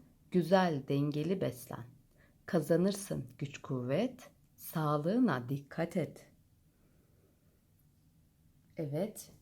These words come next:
ana duygumuza bakalım hemen. Ana duygumuz acaba nedir? Sağlığın önemi, süpersiniz.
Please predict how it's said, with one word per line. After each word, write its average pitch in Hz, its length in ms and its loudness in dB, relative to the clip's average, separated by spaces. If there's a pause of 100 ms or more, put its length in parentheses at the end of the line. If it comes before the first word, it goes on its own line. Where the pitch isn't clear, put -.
(300)
ana 175 260 4
duygumuza 165 580 0
bakalım 135 360 -4
hemen. 143 540 0 (500)
Ana 160 280 4
duygumuz 143 400 -2
acaba 143 360 0
nedir? 143 800 -2 (1400)
Sağlığın 151 1040 0 (220)
önemi, 143 680 -2 (240)
süpersiniz. 147 1200 -6